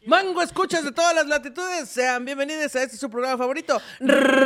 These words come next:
Speaker 1: Radio
Speaker 2: Manguito
Speaker 1: Manguito
Speaker 2: Chupado.
Speaker 1: Chupado.
Speaker 2: Eh,
Speaker 1: Eh,
Speaker 2: eh, eh.
Speaker 1: eh.
Speaker 2: ¿Cómo estás, Ana Julia Yeye?
Speaker 1: Muy bien, este, llegando, eh,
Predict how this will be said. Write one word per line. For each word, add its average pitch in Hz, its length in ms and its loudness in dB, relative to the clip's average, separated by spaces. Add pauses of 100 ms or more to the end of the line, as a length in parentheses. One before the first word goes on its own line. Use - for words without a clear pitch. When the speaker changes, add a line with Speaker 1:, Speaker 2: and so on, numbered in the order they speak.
(360)
Speaker 1:
Radio 330 360 6
Speaker 2:
Manguito 226 280 -2
Speaker 1:
Manguito 311 60 0
Speaker 2:
Chupado. 269 380 4
Speaker 1:
Chupado. 180 720 4
Speaker 2:
Eh, 208 80 -2
Speaker 1:
Eh, - 320 -4
Speaker 2:
eh, 175 320 -4
eh. 175 220 -8
Speaker 1:
eh. 170 100 -8
Speaker 2:
¿Cómo 339 140 -4
estás, 294 240 -4
Ana 233 160 -4
Julia 220 200 -2
Yeye? 214 360 -4 (180)
Speaker 1:
Muy 190 160 -12
bien, 208 320 -8
este, 156 720 -6
llegando, 233 840 -4
eh, 147 440 -6